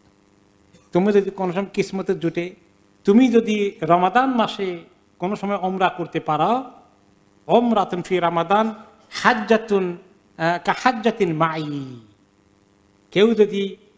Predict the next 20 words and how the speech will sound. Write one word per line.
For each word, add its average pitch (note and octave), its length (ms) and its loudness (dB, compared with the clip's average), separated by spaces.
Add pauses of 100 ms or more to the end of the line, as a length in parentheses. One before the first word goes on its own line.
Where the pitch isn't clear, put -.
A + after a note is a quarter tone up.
(140)
রমাদান G3+ 460 4
মাসে G3+ 200 -4
ওমরা F#3 320 0
করতে F3 380 -6
পারে, E3+ 720 -2 (300)
তাহলে F#3+ 180 2
আমার G3+ 300 2
সঙ্গে B3 280 -4
ওমরা G#3+ 380 0
করা A3 260 2
সওয়াব G3+ 320 0
নয়, F3 140 0
বরং F#3 280 0
আমার G#3+ 400 -2
সঙ্গে A#3 180 -8 (100)
হজ B3 340 4
করা B3 180 2
সওয়াব G#3+ 280 0
পেয়ে D3 160 -2
যাবে।" A#2+ 280 -18